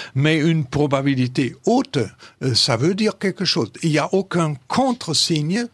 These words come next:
d'une part, et les signes qu'il y a, ils vont tous dans le bon sens. Là, j'ai par exemple relevé <clears throat>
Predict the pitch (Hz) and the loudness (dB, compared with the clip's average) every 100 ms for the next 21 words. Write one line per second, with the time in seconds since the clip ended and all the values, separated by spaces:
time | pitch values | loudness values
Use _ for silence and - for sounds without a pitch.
0 | - 143 135 123 165 226 226 - - - | -4 -2 -2 0 0 0 -6 -12 -14 -14
1 | - 180 165 151 143 - 214 180 165 139 | -2 0 2 2 0 0 2 2 2 0
2 | 165 131 139 151 190 220 - 156 139 156 | 0 2 2 2 0 -2 -4 -4 0 0
3 | 156 - 220 214 - - 165 170 143 143 | -2 -2 -2 -2 -4 -4 -2 -2 -2 -4
4 | 110 139 107 - - - - - - _ | -4 -4 -4 -6 -8 -12 -18 -18 -20 _
5 | 139 156 202 151 151 139 135 135 123 147 | -2 2 2 2 0 0 0 0 0 -2
6 | 151 147 131 135 127 143 190 - - - | 0 -2 0 0 0 0 0 -4 -10 -4
7 | 214 - - 160 - | -2 0 0 -2 -4